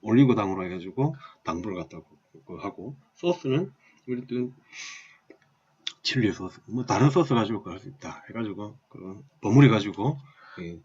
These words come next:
복합적인 몇 개 재료를 갖다 가지고 특제 소스 두 종을 갖다 개발했다. 그 특허 가능한 겁니다.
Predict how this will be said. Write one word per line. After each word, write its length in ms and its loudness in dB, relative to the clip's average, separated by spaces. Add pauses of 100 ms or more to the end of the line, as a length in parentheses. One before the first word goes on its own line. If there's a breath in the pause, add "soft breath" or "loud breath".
(360 soft breath)
복합적인 720 -2
몇 200 -4
개 220 0
재료를 320 -6
갖다 260 -12
가지고 560 -8
특제 280 -2
소스 340 -6
두 100 -18
종을 220 -6
갖다 220 -10
개발했다. 440 -10 (120)
그 200 -4 (180)
특허 360 0
가능한 720 -2
겁니다. 360 -2